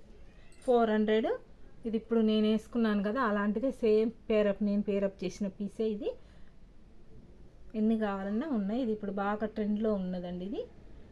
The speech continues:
ఇట్లా వస్తుంది, ఎవరికైనా బాగుంటుంది, పెద్దవాళ్ళకైనా, పిల్లలకైనా, యూత్కైనా చాలా బాగుంటుంది. క్వాలిటీ ఉంటుంది. only ఫోర్ హండ్రెడ్ రూపీస్ మాత్రమే. ఎంత క్వాలిటీ ఉందో చూడండి, ఎంత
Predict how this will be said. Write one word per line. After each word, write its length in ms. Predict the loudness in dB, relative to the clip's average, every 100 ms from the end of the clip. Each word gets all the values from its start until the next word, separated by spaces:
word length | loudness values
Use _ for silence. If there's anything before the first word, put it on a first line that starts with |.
| -18 -18 -18 -18 -18 -18 -18 -18 -18 -18 -18 -14 -12
ఇట్లా 180 | -8 -6
వస్తుంది, 320 | -6 -8 -8 -8 -10 -14 -14 -6
ఎవరికైనా 420 | -2 0 2 2 2 2
బాగుంటుంది, 400 | 0 -2 -6 -6
పెద్దవాళ్ళకైనా, 680 | -4 0 2 2 0 -2 -2 -2
పిల్లలకైనా, 580 | -2 0 -2 -2 -4 -4 -6 -8 -6 -6 -8 -8 -8 -8 -4 2
యూత్కైనా 600 | 2 2 -2 -2 -2 -4 -8 -12 -2
చాలా 260 | 0 0 -2 -2
బాగుంటుంది. 440 | -4 -4 -6 -4 -4 -6 -12 -2 2
క్వాలిటీ 400 | 4 2 0 -2 -2
ఉంటుంది. 280 | 0 0 2 0
only 240 | 0 0 0
ఫోర్ 160 | -2 -2
హండ్రెడ్ 240 | -2 -4 -6
రూపీస్ 260 | -6 -8 -6 -6
మాత్రమే. 480 | -6 -6 -4 -4 -6 -12 -18 -14 -8
ఎంత 120 | -6 -4 -4
క్వాలిటీ 340 | -4 -2 -2 -2
ఉందో 180 | -2 -4 -6
చూడండి, 340 | -4 0 0 0
ఎంత 140 | -2